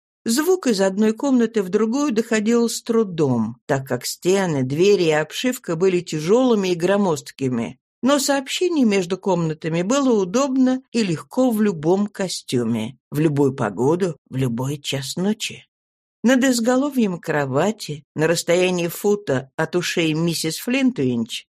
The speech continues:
висел колокольчик, от которого шла веревка в комнату миссис Кленнам. Когда колокольчик звонил, Эфри срывалась с постели и являлась к больной, не успев еще проснуться как следует.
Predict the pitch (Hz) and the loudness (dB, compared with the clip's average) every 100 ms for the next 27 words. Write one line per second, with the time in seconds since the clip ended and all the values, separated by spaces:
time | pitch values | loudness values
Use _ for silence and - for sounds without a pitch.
0 | - 208 254 370 359 - 320 311 302 - | -4 -2 2 2 0 -2 -2 -2 -4 -2
1 | 139 135 - 113 - _ 131 131 139 135 | -2 -2 -6 -8 -12 _ -6 -4 -2 0
2 | 156 143 143 147 151 147 147 190 233 - | 2 2 0 0 0 0 0 2 2 0
3 | 139 135 - 180 202 202 151 151 175 - | -6 -4 -2 0 0 -2 -4 -2 -4 -4
4 | 175 - 185 165 127 113 110 - _ _ | -6 -6 -2 0 0 -4 -8 -16 _ _
5 | _ _ _ 156 160 185 185 185 190 220 | _ _ _ -2 2 2 2 0 0 0
6 | 214 208 185 185 208 226 294 370 - _ | 0 -2 -2 0 2 2 2 -2 -6 _
7 | - 277 277 294 277 - 240 240 226 233 | -2 0 0 -4 -4 -2 0 2 2 2
8 | 208 208 - 185 185 - 339 311 - - | 0 -4 -6 -6 -4 0 0 0 -2 2
9 | 262 247 247 254 240 202 175 196 196 196 | 4 4 2 2 2 -2 0 2 4 4
10 | 262 339 302 226 190 - 247 277 202 175 | 2 2 2 2 0 -6 -4 -4 -6 -4
11 | 180 165 151 - 185 196 - 180 - 180 | -2 0 -2 0 -2 -2 -4 -2 -2 -2
12 | - - 160 165 123 110 107 - - | -2 -8 0 2 2 0 -4 -8 -18